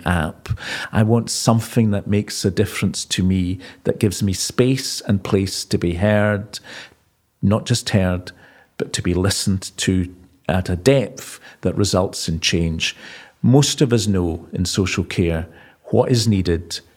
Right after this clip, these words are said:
to preserve the sector, to embolden the workforce, and to make social care what it should be, a dynamically attractive sector to work in.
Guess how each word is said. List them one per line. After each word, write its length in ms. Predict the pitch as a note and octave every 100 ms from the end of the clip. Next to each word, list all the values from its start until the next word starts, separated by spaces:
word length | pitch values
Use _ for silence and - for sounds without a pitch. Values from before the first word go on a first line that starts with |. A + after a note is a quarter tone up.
| _
to 120 | -
preserve 480 | G2+ G2 F2+ A2+ A#2+
the 80 | A#2+
sector, 680 | - A2 G2+ - - F#2 F#2+ - - _ -
to 120 | G2
embolden 560 | F2 F2 A2+ C3 B2 G#2+
the 80 |
workforce, 960 | G2 F#2+ - - F#2 F2 F2 - - - - - -
and 180 | F#2 F#2
to 180 | G#2 F#2
make 460 | F#2+ A2 C3 -
social 400 | - G#2+ F#2+ G2+
care 540 | F#2 - F#2+ F#2 F#2 - -
what 160 | F#2+
it 80 | -
should 320 | - E3 A2
be, 280 | G2+ F#2 F2+ - - - - -
a 100 | G2
dynamically 880 | F#2 G2 F#2+ G#2 A#2+ B2 - - F#2
attractive 640 | F2 - A2+ G2+ - G2
sector 580 | - - G2 - - F2 F2
to 160 | - F#2
work 360 | F2+ F#2 -
in. 280 | - - G2+